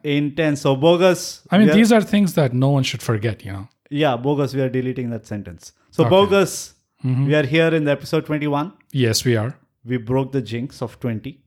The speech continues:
Speaker 2: L-, thankfully, yeah, we did.
Speaker 1: Touch wood, with the, all the love and grace and blessings of our audience.
Speaker 2: Yes.
Speaker 1: We went through that,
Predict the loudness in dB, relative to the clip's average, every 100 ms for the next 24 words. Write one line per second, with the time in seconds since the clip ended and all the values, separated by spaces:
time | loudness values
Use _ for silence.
0 | _ _ _ _ _ -6 -2 -2 -2 0
1 | 0 0 0 0 -4 _ 0 2 2 2
2 | -2 -4 _ -6 -6 -4 -4 -4 -4 -6
3 | -6 -4 -2 0 0 -2 0 -2 -4 -4
4 | -6 -6 -6 -6 -8 -6 -6 -4 -8 -6
5 | -8 -6 -6 -4 -6 -6 -10 -12 -16 -10
6 | -4 -2 -2 -4 -4 -4 -2 -2 -4 -4
7 | -4 -2 -4 -4